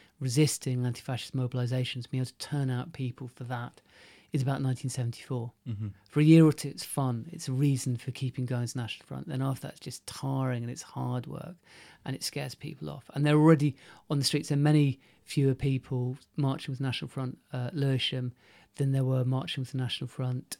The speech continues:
Speaker 1: um, five years earlier on their Remembrance Day
Speaker 2: Mm-hmm.
Speaker 1: demonstrations. There's another thing which I think is quite key to, to the National Front's defeat, and that's that on the left,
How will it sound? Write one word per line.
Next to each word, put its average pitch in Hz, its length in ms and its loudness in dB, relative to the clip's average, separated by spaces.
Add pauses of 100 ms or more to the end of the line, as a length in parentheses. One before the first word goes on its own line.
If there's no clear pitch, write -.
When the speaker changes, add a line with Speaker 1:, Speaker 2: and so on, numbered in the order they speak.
(100)
Speaker 1:
um, 123 240 -2
five 127 340 -2
years 127 140 -2
earlier 123 280 0
on 120 100 -4
their 120 140 -4
Remembrance 123 560 -2
Day 123 400 -8
Speaker 2:
Mm-hmm. - 60 -16
Speaker 1:
demonstrations. 113 640 -4 (1700)
There's 156 140 4
another 196 200 8
thing 208 160 -2
which 170 140 -2
I - 40 -14
think 139 140 -2
is - 80 -10
quite 135 400 -2 (240)
key 151 280 6
to, - 160 -10 (320)
to 127 300 0 (220)
the 131 100 2
National 131 480 0
Front's - 380 -8
defeat, 131 520 -6 (800)
and 151 160 8
that's - 360 6
that 151 260 0 (580)
on 160 180 6
the 151 80 6
left, 156 720 4